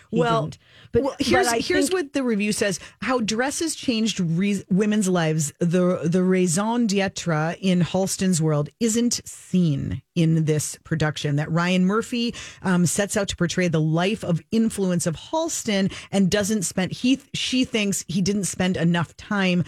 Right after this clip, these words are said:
Speaker 2: talking about the influence he actually had on American
Speaker 1: Oh, on, like,
Speaker 2: women.
Speaker 1: right, right.
Speaker 2: And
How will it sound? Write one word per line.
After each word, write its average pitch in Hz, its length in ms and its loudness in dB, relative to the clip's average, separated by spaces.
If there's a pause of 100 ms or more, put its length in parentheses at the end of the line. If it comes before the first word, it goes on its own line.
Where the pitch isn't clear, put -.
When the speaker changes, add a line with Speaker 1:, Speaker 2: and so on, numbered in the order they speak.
(180)
Speaker 2:
talking 180 380 0
about 160 240 -2
the 170 60 -4
influence 170 640 0
he - 140 -4
actually 156 360 -2
had 165 420 0
on 151 180 0
American 147 580 -2
Speaker 1:
Oh, 147 160 2
on, 202 220 -2
like, 143 220 2
Speaker 2:
women. 127 320 -8
Speaker 1:
right, 190 360 -2 (140)
right. 170 240 -2
Speaker 2:
And 208 80 -4